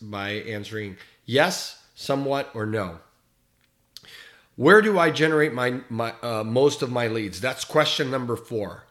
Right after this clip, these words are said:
Where do I generate most of my leads? That's question number four. So start with the thing that, that, that you know is working for sure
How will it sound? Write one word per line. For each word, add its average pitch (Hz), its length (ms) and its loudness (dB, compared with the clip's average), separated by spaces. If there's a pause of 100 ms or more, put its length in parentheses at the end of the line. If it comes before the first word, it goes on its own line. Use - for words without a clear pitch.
Where 160 400 -2
do 135 280 -4
I 127 100 -2
generate 113 440 -4
most 110 320 -6
of 101 120 -12
my 101 160 -8
leads? 92 440 -14
That's 104 260 -12
question 107 360 -10
number 101 240 -10
four. 92 340 -12 (760)
So 143 160 2
start - 400 4
with 196 220 0
the - 60 -18
thing 175 340 0
that, 156 300 -2
that, 135 400 0
that 123 440 -2
you 127 220 2
know 139 540 2
is 123 180 -2
working 120 480 0
for 123 220 -6
sure 131 420 -4